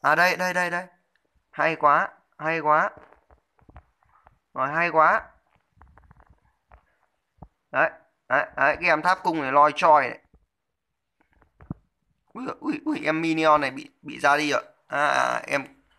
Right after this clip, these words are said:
ơ, không vào cái tháp hồ quang điện kia kìa. Anh, anh muốn nhả vào cái tháp hồ quang điện, các chú lại đi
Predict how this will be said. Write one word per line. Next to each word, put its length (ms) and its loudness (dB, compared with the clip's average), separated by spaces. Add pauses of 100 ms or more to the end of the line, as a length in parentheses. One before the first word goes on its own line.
(1200)
ơ, 120 -2
không 220 -6
vào 200 4
cái 80 -6
tháp 140 -6
hồ 100 0
quang 180 2
điện 200 -2
kia 100 -12
kìa. 180 2 (1040)
Anh, 240 -4
anh 260 -10
muốn 240 -12
nhả 260 4
vào 80 2
cái 120 -4
tháp 140 -4
hồ 80 0
quang 200 0
điện, 220 0
các 120 -6
chú 220 -10
lại 140 -10
đi 200 -14